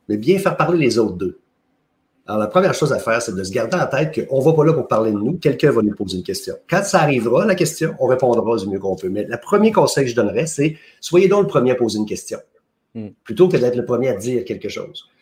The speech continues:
Speaker 1: C'est
Speaker 2: OK,
Speaker 1: bon.
Speaker 2: ben, tout, tout de suite, je prends ça au, au bon.
Speaker 1: Vas-y.
Speaker 2: C'est quoi les questions que t'aimes le plus poser, les questions que tu trouves le plus pertinentes, ou peut-être une question même que t'as entendu quelqu'un poser, t'as fait, « Ah, wow, ça, c'est sharp comme première question. » Donne, donne-nous quelques exemples.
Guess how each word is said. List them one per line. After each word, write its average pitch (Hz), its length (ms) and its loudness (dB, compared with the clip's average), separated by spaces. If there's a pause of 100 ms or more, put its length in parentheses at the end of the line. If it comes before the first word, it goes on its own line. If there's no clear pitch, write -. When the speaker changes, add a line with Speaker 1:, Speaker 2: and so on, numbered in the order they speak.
(120)
Speaker 1:
C'est 120 140 0
Speaker 2:
OK, 107 100 2
Speaker 1:
bon. 123 80 4
Speaker 2:
ben, 120 160 4
tout, - 80 -8 (100)
tout 170 100 -2
de - 40 -6
suite, 190 140 4
je - 80 -8
prends 151 200 4
ça 170 240 6
au, 160 60 6
au 139 220 4
bon. 165 360 4 (240)
Speaker 1:
Vas-y. 156 220 4
Speaker 2:
C'est 147 100 -2
quoi 202 200 0
les 160 180 0
questions 170 540 -2
que 160 120 -6
t'aimes 120 460 -4 (460)
le 139 120 0
plus 175 280 -2
poser, 135 440 2
les 139 120 -2
questions 151 300 -2
que - 60 -14
tu - 60 -20
trouves 139 220 -2
le 120 120 -2
plus 131 300 -4 (400)
pertinentes, 147 600 2
ou 120 100 -4
peut-être 139 300 0
une 127 100 -4
question 151 260 0
même 156 120 0
que 127 80 -2
t'as 117 160 0
entendu 151 420 0
quelqu'un 151 320 0
poser, 131 260 -4
t'as 113 120 -2
fait, « 104 160 -6
Ah, 139 180 -4
wow, 139 240 2
ça, 180 180 -4
c'est 120 200 -4
sharp 143 300 0
comme 104 180 -4
première 120 320 -4
question. » 98 380 -10
Donne, 135 200 -4
donne-nous 143 260 0
quelques 117 380 -2
exemples. 98 340 -6